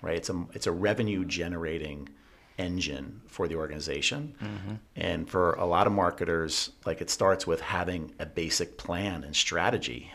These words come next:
Speaker 1: <laughs> of what exactly they wanna go do. They gotta take a look at their customer life cycle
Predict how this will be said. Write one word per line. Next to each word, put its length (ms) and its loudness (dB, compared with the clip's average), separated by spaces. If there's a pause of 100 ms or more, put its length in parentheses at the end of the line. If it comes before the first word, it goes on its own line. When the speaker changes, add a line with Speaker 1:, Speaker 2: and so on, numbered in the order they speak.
Speaker 1:
<laughs> 140 4
of 100 0
what 160 6
exactly 440 0
they 100 -2
wanna 260 -4
go 120 -4
do. 280 0 (560)
They 80 2
gotta 180 4
take 140 4
a 40 2
look 200 2
at 80 2
their 100 -2
customer 420 -2
life 220 2
cycle 640 0